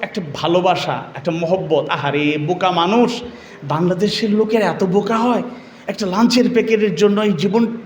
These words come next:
জীবন দিতে বসেছে।" নাইজেরিয়ান নাগরিক খুব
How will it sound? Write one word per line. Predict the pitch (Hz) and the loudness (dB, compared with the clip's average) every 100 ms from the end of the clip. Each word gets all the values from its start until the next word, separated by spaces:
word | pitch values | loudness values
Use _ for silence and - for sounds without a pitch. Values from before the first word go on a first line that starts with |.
| 147 | 0
জীবন | 233 359 349 | 2 4 2
দিতে | 269 202 | 2 2
বসেছে।" | 165 - 196 - - - - - - - - - - - 135 | 0 -2 -4 -8 -16 -20 -20 -20 -20 -20 -20 -20 -20 -14 -2
নাইজেরিয়ান | 156 170 170 170 | 0 2 2 2
নাগরিক | 165 165 165 160 | 2 2 2 2
খুব | - | 0